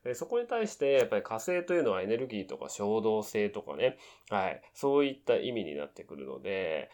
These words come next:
まあ、ちょっとこの人生のテーマに対してエネルギーを注がれるような形になるので、ちょっとこう、無理をするような傾向になってくるのかなと思います。頑張りすぎてしまうようなこと。だから、「まだまだやれる、まだまだやれる、もっと頑張れよ」みたいな、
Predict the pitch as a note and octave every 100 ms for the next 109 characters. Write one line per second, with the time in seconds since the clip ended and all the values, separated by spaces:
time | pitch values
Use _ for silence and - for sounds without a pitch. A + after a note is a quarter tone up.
0 | _ G#3+ G3 C4 G3+ - A#2 A2 C3+ F#3+
1 | F3 - A2+ F2+ D#2 - A2+ G#2+ F2 D#2
2 | - D2+ C#2 - - G#2+ F2+ E2 C3+ G3+
3 | A#3+ E3+ G#2+ D2+ - A2 G2+ F3+ F#3 F3+
4 | E3 D#3 B2+ E2 D2+ - F2+ F2 - C#2
5 | C#2 C#2 C2 B1+ F2 D#2+ B1 - - B3+
6 | - - G#2 F#2 F2 E2+ D2+ G#2+ C#3 D4+
7 | G4 D#4+ A#2+ - G2+ F#2+ F#2+ E2 E2+ -
8 | G2 - G#2+ F#2+ F#2+ F#2 - C2+ C2 C2
9 | C2+ C#2 B1 A#1+ A2 G#2+ B2 D3 C#3 B2+
10 | A2 - D#2 - C#2 A#1 - - - -
11 | - - A#2 B2 G#3+ G3 F3 B2 G#2+ G#2+
12 | G#2+ D3+ B2 A2+ G2 F#2+ F#2+ C3 C#3 G#2
13 | G#2+ G#2 G2+ D#2 D2+ E2+ D2 C#2+ D#2+ -